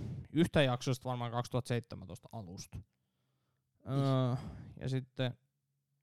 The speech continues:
vaihe-, vaihdoin tota, Tidaliin mä vaihdoin kaksituhatta kaksikymmentä lopulla, koska mä olen, mä tykkään paremmanlaatuisesta musiikista. En mä nyt tiedä, onko se maailman mullistava ero, mut mulle tärkeintä se, että ne artistit saa enemmän rahaa.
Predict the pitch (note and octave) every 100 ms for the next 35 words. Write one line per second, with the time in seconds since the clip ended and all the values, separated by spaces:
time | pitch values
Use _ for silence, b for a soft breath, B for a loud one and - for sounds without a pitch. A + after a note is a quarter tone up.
0 | C3+ B2+ B2 B2 _ _ _ _ _ -
1 | C3 B2+ B2+ B2+ B2 B2 A#2+ _ B2+ B2
2 | B2+ - - D#3+ F3+ D3 B2 A#2+ B2 A#2+
3 | A#2+ B2 A#2+ B2 - B2 - B2 - -
4 | A2+ - A2+ A2+ A2 - A#2 A2 G#2 G1+
5 | - D#2 B B - _ _ _ A2+ -
6 | A#2 A2 A2 G#2+ G2 _ - b b b
7 | - A#2+ - A2+ A2 A2 A2 A2 A2+ -
8 | A2+ A2+ A2 - G#2+ A#2 - A#2+ A#2 A2+
9 | A2+ - - _ A2+ A2+ A#2 A#2 A#2+ -
10 | B2 A#2+ A#2 A#2+ A#2 B B B B -
11 | B2 B2+ A#2+ - A#2+ A#2 A#2 A#2 B2 A#2
12 | A#2 C#3 - B2 A#2+ - A#2+ A#2 A#2 A2
13 | A2+ A#2+ A2+